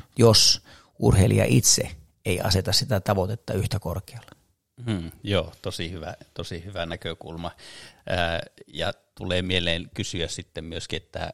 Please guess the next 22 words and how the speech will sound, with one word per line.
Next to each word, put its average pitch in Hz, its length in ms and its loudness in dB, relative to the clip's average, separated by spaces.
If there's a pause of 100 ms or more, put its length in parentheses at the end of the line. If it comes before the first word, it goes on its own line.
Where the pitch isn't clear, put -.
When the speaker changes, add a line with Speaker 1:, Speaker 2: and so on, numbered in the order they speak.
(100)
Speaker 2:
että - 280 -8
ootko - 360 -8
kohdannut 78 520 -4
sellaisia - 720 -6 (380)
niin - 220 -16
kuin - 120 -12 (260)
tilanteita, 80 800 -4 (800)
ö, - 180 -6
oman 85 320 -6
urasi - 400 -4
aikana, 85 540 -6 (260)
että 92 380 -10 (200)
se - 160 -8
liitto 87 440 -6
tai, 85 500 -6 (760)
tai, 98 220 -10
ö, - 580 -12
seura 87 440 -4
tai 87 200 -6
joku 92 240 -6
muu 90 340 -4
on 82 140 -8